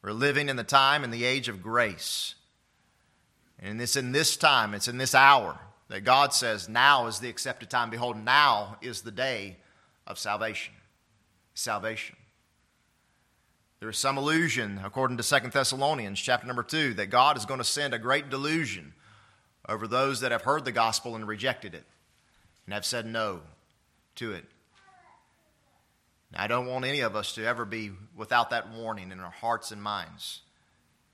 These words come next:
Be assured and understand that the salvation of God is today.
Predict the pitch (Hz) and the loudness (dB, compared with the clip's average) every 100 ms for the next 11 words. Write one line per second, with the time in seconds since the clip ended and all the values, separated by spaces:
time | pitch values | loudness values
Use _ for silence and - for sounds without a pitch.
0 | _ 98 127 - 135 156 120 98 120 107 | _ -10 -6 -4 -2 -2 -2 -4 -6 -6
1 | - 139 123 90 92 98 - 117 110 139 | -4 -4 -4 -10 -12 -12 -2 -2 0 -4
2 | 139 107 95 117 127 95 87 - 110 - | -4 -6 -2 0 2 0 -6 -12 -12 -10
3 | - 92 110 82 | -10 -6 -6 -8